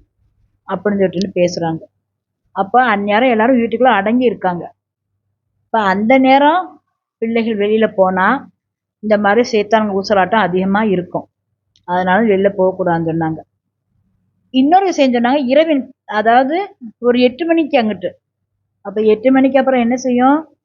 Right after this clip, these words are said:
எல்லாமே வெளியில நடமாட ஆரம்பிச்சிருவாங்க, வேலையில விட்டு வருவாங்க. இவங்களும் ஓரளவு வந்து சீரியலை முடிச்சுட்டு வெளியில வருவாங்க. அப்பப்ப வாசல்ல இருந்து கூடி இருந்து பேசுவாங்க. எவ்வளவு ஒரு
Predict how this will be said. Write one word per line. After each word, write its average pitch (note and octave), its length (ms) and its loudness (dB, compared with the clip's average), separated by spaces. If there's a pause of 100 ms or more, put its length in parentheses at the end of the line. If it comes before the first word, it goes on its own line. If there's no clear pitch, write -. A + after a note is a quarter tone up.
(280)
எல்லாமே A3 300 2
வெளியில A3+ 240 4
நடமாட G3+ 400 0
ஆரம்பிச்சிருவாங்க, F#3 560 -2
வேலையில G3+ 300 0
விட்டு G3 180 -2
வருவாங்க. F#3+ 420 0 (1040)
இவங்களும் B3+ 420 4
ஓரளவு A#3 320 2
வந்து A#3+ 200 2
சீரியலை A#3 360 -2
முடிச்சுட்டு G#3+ 320 -4
வெளியில G#3 220 0
வருவாங்க. G3 440 0 (880)
அப்பப்ப A3+ 340 0
வாசல்ல A3+ 380 0
இருந்து G#3+ 160 -2
கூடி G#3+ 220 0
இருந்து G3 200 -4
பேசுவாங்க. F#3+ 500 -4 (1300)
எவ்வளவு F#4 580 2
ஒரு B3+ 260 4